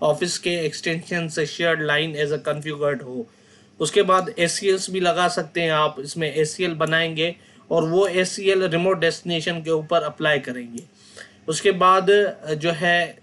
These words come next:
जो services के ऊपर होती है, कॉल manager के ऊपर, उसके जो parameters होंगे उसको आप enable करेंगे।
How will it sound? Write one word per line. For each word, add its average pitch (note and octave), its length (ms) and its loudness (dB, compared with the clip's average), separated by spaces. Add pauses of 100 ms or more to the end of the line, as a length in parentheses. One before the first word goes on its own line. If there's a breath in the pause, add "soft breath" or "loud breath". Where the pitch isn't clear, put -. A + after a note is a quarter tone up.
जो D#3 640 2
services G#3+ 600 0
के G#3 140 -4
ऊपर F#3 300 2
होती E3 240 0
है, D#3+ 60 -2
कॉल E3 280 2
manager E3+ 400 -2
के D#3+ 160 -6
ऊपर, C#3+ 340 -2
उसके C#3+ 280 -6
जो E3 160 -2
parameters D#3 680 -2
होंगे C#3+ 220 -6
उसको C3 360 -6
आप C3 200 -4
enable B2+ 340 -8
करेंगे। B2 460 -12